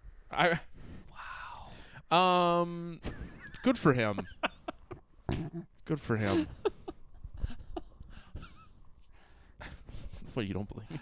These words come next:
Speaker 2: Uh, no, I, I do.
Speaker 1: <laughs> Just
Speaker 2: Uh, let me,
Speaker 1: saying.
Speaker 2: let me pick up that name you just dropped.
Speaker 1: <laughs> I just always, I didn't drop any names. I just said that we have,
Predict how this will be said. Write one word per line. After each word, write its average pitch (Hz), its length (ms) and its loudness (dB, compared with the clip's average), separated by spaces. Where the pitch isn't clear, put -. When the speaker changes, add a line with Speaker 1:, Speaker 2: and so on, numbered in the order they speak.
Speaker 2:
Uh, 160 180 4
no, 170 100 6
I, 147 160 6
I 131 80 2
do. 127 340 8
Speaker 1:
<laughs> 233 260 -6
Just - 180 -10
Speaker 2:
Uh, 120 80 0
let 120 100 2
me, 127 60 4
Speaker 1:
saying. 123 120 4
Speaker 2:
let 131 80 4
me 139 100 4
pick 143 160 2
up 127 100 0
that 110 120 -4
name 123 200 2
you 110 80 2
just 107 160 -8
dropped. 107 340 2
Speaker 1:
<laughs> - 720 4
I 185 60 4
just - 320 4
always, 254 320 8
I - 60 4
didn't 359 260 4
drop 269 320 10
any 392 180 12
names. 147 320 8
I 165 40 10
just 165 180 4
said 196 140 6
that 196 100 8
we 202 120 8
have, 190 280 4